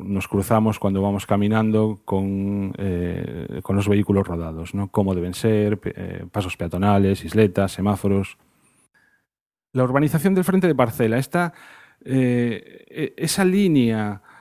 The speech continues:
muchas veces complicada que se produce entre lo público y lo privado, ¿no? En,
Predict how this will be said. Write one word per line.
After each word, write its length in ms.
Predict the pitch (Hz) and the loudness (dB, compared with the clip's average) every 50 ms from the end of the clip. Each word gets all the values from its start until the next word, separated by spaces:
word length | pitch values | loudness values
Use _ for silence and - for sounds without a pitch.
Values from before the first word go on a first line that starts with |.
| - _ _ _ _ _ - | -20 _ _ _ _ _ -14
muchas 500 | - 120 123 139 151 151 147 - 160 143 | -12 -8 -2 0 0 2 2 0 0 0
veces 300 | 147 151 135 - 147 - | 0 -2 0 0 -4 -2
complicada 600 | - - 135 131 120 123 120 - 143 135 131 123 | 2 2 2 4 4 2 2 2 2 2 2 0
que 80 | 113 113 | -2 -4
se 160 | 113 - 120 | -4 -4 -2
produce 360 | 107 117 117 123 135 123 - | 0 2 2 2 2 2 2
entre 220 | 123 120 117 117 113 | -2 0 2 4 4
lo 140 | 113 110 113 | 4 4 4
público 280 | 131 135 127 120 - | 4 2 2 4 2
y 60 | 117 | 4
lo 100 | 107 107 | 4 4
privado, 480 | 95 95 101 101 107 104 98 90 90 92 | 2 2 0 2 2 0 0 -2 -4 -4
¿no? 240 | 104 120 127 127 123 - | -4 -6 -6 -8 -10 -10
En, 300 | - 98 98 95 92 95 | -8 -6 -6 -6 -8 -10